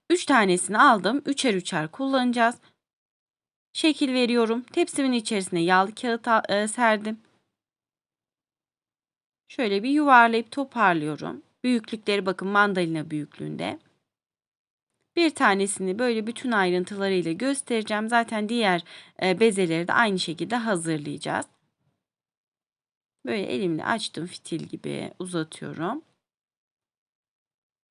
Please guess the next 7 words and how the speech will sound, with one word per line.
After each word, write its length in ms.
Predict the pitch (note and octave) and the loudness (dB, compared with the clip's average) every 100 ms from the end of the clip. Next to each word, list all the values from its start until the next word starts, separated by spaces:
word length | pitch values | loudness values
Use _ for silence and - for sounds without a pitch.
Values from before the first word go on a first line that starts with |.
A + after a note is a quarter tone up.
| _ _ _ _ _ _ _ _ _ _ _ _ _ _ _ _ - | _ _ _ _ _ _ _ _ _ _ _ _ _ _ _ _ 0
Diğer 240 | F4 A#3+ | 2 4
ikisini 380 | A3 - G3+ F#3 | 2 -4 -2 0
de 60 | |
yine 200 | F#3 F#3 | 0 0
aynı 280 | - G3 F#3+ | 0 0 0
şekilde 420 | F#3 F3 D#3+ D3 | -2 -6 -8 -8
açacağım. 600 | - - - - F3+ D3+ | -4 -4 -4 -6 -4 -4